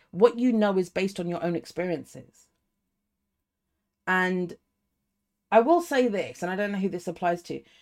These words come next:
the Queen of Swords and the Devil,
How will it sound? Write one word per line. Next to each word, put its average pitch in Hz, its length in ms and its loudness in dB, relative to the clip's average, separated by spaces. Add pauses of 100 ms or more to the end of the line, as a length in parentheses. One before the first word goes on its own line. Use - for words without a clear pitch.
the 185 100 -12
Queen 262 280 0
of 240 120 0
Swords 214 400 0
and 190 320 -4
the 170 240 -2
Devil, 165 580 -4